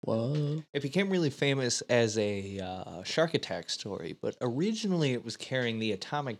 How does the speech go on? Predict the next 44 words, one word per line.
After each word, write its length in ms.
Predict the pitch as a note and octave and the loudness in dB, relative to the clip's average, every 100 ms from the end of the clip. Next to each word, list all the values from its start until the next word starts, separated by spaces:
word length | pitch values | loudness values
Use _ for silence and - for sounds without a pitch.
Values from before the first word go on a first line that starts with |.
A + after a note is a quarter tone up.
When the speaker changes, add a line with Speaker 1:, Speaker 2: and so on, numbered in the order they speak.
| _ | _
Speaker 2:
bomb 420 | C3 C#3+ C3 G#2 | 6 6 4 0
on 200 | G#2+ A2 | -4 -4
the 80 | A2 | 0
way 160 | A2 A2 | 2 2
to 420 | G#2+ G#2 G#2 G2+ - _ _ _ | 2 0 -2 -6 -10 _ _ _
nuke 460 | B2 A#2+ C3 - - | -2 -2 -2 -6 -16
Japan 760 | - G#2+ - B2+ C3+ A2 G#2+ A#2+ _ | -8 -8 -2 0 2 0 -4 -10 _
at 140 | A2 | -6
the 80 | A2 | -2
end 140 | A2 | -2
of 100 | G#2 | -4
World 220 | - B2 G#2 | -2 -4 0
War 160 | G#2+ | -2
Two, 420 | G#2 C3+ A#2+ G#2 A2 | -2 0 0 0 0
Speaker 1:
Yeah. 120 | A#2 | -2
Speaker 2:
and 100 | A#2 | 0
we 120 | A#2+ | 2
lost 420 | A#2 A#2 C#3 C3 - | 4 6 6 4 -2
a 60 | |
bomb 380 | A2 D#3 E3+ G#2 | 2 4 4 2
that 240 | G#2 G#2+ | -4 -6
way. 240 | A2 G#2 C3 | -4 -4 -4
So 180 | - C3+ | -6 -6
the, 140 | C3 - - - | -6 -8 -20 2
I, 100 | D#3+ | 4
I 20 | D#3+ D#3+ | 6 4
Speaker 1:
And 80 | |
Speaker 2:
believe 240 | B2 F#3 A#3 | 6 6 6
there's 160 | A3 | 6
a 60 | C#3+ | 6
bomb 420 | A2+ C3+ E3 D3+ | 8 8 8 6
sitting 320 | B2 C#3 B2+ | 2 0 0
somewhere 360 | A#2 - D3+ B2+ | 0 0 4 4
at 100 | A#2+ | 2
the 40 | A#2 | 4
bottom 280 | A#2+ A#2 G#2 | 4 4 2
of 60 | |
the 80 | G2+ | -4
Pacific 480 | - - - G2+ - | -6 -6 -6 -8 -2
Ocean 440 | A#2+ G2+ - G2+ | 0 0 -4 -4
because 160 | F#2+ F#2+ D3+ | -6 -2 0
Speaker 1:
so 180 | E3 C#3+ | 4 4
Speaker 2:
of 60 | C3+ | 2
it. 100 | A#2+ | 0